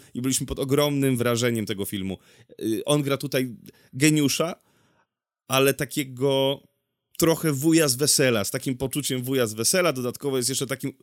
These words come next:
jest ultraalkoholikiem, ma wielkie problemy, y, i, no, jest takim strasznym luzakiem.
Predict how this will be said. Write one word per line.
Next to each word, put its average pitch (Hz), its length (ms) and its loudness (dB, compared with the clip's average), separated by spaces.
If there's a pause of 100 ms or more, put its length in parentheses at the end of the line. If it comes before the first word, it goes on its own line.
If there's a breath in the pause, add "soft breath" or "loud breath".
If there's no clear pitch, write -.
(200 loud breath)
jest 135 200 2
ultraalkoholikiem, 143 1080 0
ma 123 120 0
wielkie 143 340 -4
problemy, 147 540 0 (360 soft breath)
y, - 160 -16 (100)
i, 135 560 0 (960 soft breath)
no, 175 140 4
jest 185 160 6
takim 160 240 -6 (840)
strasznym 170 600 2
luzakiem. 135 480 0